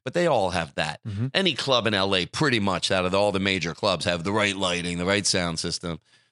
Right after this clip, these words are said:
Speaker 1: Oh, well, not always the lighting, but
Speaker 2: Well, it's giving credit where credit is due.
Speaker 1: Oh,
Speaker 2: And,
Speaker 1: nauseous.
Speaker 2: um, this has been, become such a corporate club, but having fought battles and been through it all, like, uh, I
Speaker 1: By the
Speaker 2: just
Speaker 1: way, corporate can be okay.
Speaker 2: Yeah.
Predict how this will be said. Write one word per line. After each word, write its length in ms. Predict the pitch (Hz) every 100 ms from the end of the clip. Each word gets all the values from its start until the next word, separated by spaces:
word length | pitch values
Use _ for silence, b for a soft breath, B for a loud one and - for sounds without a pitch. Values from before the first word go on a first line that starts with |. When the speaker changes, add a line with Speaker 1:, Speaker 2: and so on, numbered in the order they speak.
| _ 107
Speaker 1:
Oh, 180 | 101
well, 260 | 92 85 78
not 180 | 90 85
always 300 | 80 76 76
the 80 | 78
lighting, 420 | 78 78 73 78
but 180 | - 82 _ _ b b b 165
Speaker 2:
Well, 80 |
it's 100 | 175 -
giving 200 | 202 180
credit 220 | 151 131
where 80 | 120
credit 180 | 127 123
is 120 | 107
due. 280 | 107 110 110 -
Speaker 1:
Oh, 80 | 113
Speaker 2:
And, 260 | 127 120
Speaker 1:
nauseous. 460 | 117 107 - - 131
Speaker 2:
um, 500 | 123 117 113 113 - -
this 200 | 123 -
has 180 | 127 120
been, 200 | 131 127
become 280 | 120 127 117
such 200 | 127 120
a 40 |
corporate 340 | - 120 110 -
club, 260 | 113 107 98
but 200 | 104 101
having 240 | 139 143 143
fought 280 | - 143 113
battles 440 | 123 143 143 123
and 100 | 120
been 140 | 123
through 160 | 123 120
it 40 | 117
all, 180 | 131 113
like, 220 | 104 - _ -
uh, 360 | 113 104 101 - -
I 60 | 120
Speaker 1:
By 140 | 233
the 60 | 339
Speaker 2:
just 40 |
Speaker 1:
way, 80 | 330 -
corporate 420 | - - 403 415 -
can 160 | 196
be 160 | 160 151
okay. 500 | 151 170 196 110 73
Speaker 2:
Yeah. 280 | 131 247